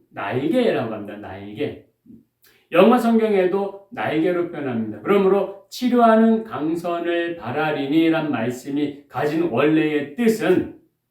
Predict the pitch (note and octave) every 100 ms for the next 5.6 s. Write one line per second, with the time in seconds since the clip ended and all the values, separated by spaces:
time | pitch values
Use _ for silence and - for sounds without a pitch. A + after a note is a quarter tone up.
0 | _ _ _ _ - G#3 A3 G#3+ - -
1 | - F3+ A3+ A3 D#3+ D3+ F3+ F3 - A3
2 | G#3+ F#3+ F#3+ F#3+ F#3+ F#3 A#2 A#2 A2+ F#3+
3 | - _ - C#3+ - - D3 B2 A2+ A2
4 | G2+ D3 D3 - C3 B2+ B2+ F3+ E3+ C3
5 | A#2+ A2+ G#2+ G#2+ A2